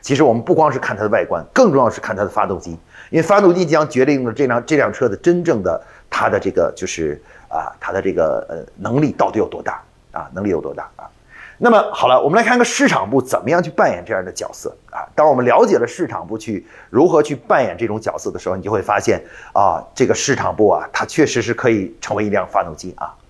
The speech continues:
一般来说，国际公司啊，它的市场部建设是由这样两块儿组成的，啊。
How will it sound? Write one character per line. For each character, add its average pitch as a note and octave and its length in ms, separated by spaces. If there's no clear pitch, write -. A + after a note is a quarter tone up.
一 B3+ 140
般 A#3 120
来 G#3 120
说， F#3 100
国 E3 180
际 F#3+ 100
公 C#3+ 140
司 C3+ 120
啊， G#2+ 140
它 C#3 80
的 D3 80
市 G3+ 180
场 B2 160
部 G#2+ 80
建 B2+ 220
设 A#2 140
是 B2+ 140
由 A#2+ 140
这 B3 200
样 C#3 160
两 F#2 140
块 - 140
儿 G2+ 60
组 - 160
成 - 200
的， - 180
啊。 E2 260